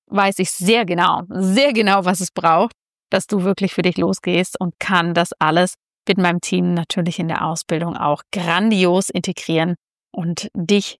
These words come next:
ja, hier wirklich so begleiten, wie es aus meiner Sicht passend ist.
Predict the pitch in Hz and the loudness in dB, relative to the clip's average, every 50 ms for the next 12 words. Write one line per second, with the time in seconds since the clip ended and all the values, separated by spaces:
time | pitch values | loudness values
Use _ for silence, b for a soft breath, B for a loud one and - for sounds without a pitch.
0 | _ _ - 240 240 196 - - _ _ - - - 220 214 220 208 185 170 196 | _ _ -2 0 0 0 -2 -8 _ _ -10 -2 2 2 4 4 2 0 -2 -4
1 | 190 - 196 175 - 180 180 175 185 - - 165 147 160 165 156 - - 170 170 | -4 -4 -4 -4 -2 -2 0 0 -2 -2 0 0 2 2 0 -2 -2 -2 -4 -4
2 | - B B B B _ _ - - 180 175 208 226 240 247 - - - 196 190 | -4 B B B B _ _ -2 0 0 2 4 4 4 4 2 2 0 2 2
3 | 196 190 - - - 180 175 - 190 175 165 156 165 175 175 175 165 - 170 165 | 2 0 -2 -4 -4 -4 -4 -2 -2 -2 -2 0 0 0 0 0 0 -2 -4 -4
4 | 165 - - - - - 170 160 - 165 160 - - - - - - - | -4 -6 -10 -8 -4 -4 -4 -4 -4 -6 -6 -4 -4 -6 -6 -8 -12 -20